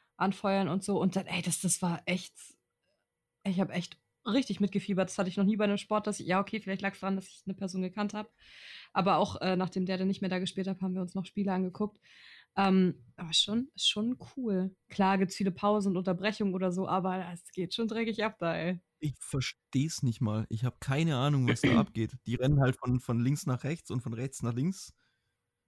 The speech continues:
Speaker 2: Ab
Speaker 1: Ja,
Speaker 2: und zu
Speaker 1: die
Speaker 2: wird der Ball mal gekickt. Ich, ich hab keine Ahnung, was da abgeht.
Speaker 1: Ja, der Ball wird nur gekickt, wenn sie es geschafft haben auf die andere Seite. Das ist wie, wie, stell dir das vor wie beim Schach.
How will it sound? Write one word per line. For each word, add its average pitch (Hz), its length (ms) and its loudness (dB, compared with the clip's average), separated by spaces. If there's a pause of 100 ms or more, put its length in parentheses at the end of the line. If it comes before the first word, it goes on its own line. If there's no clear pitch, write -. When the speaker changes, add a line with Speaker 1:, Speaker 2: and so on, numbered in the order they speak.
(180)
Speaker 2:
Ab - 140 -2
Speaker 1:
Ja, 208 60 6
Speaker 2:
und 214 80 4
zu 139 80 2
Speaker 1:
die 127 60 0
Speaker 2:
wird 131 120 -2
der 117 120 4
Ball 120 260 0
mal 123 180 0
gekickt. - 520 -8
Ich, - 200 -4
ich 110 240 -4
hab - 220 -8
keine 170 480 2
Ahnung, 135 340 2
was 117 160 -4
da 87 160 -2
abgeht. - 380 -4 (200)
Speaker 1:
Ja, 214 60 2
der 214 80 4
Ball 240 200 2
wird 240 120 -2
nur 254 80 2
gekickt, 285 480 -2
wenn 247 140 2
sie 240 80 -4
es - 140 0
geschafft 254 400 0
haben 233 120 0
auf 208 100 -2
die - 120 -2
andere 226 280 2
Seite. 196 520 -2 (400)
Das 214 160 4
ist 240 180 2
wie, 285 300 4
wie, 240 340 2 (120)
stell 254 160 2
dir 262 80 4
das 262 100 0
vor 262 100 2
wie 247 60 2
beim 214 160 0
Schach. - 500 0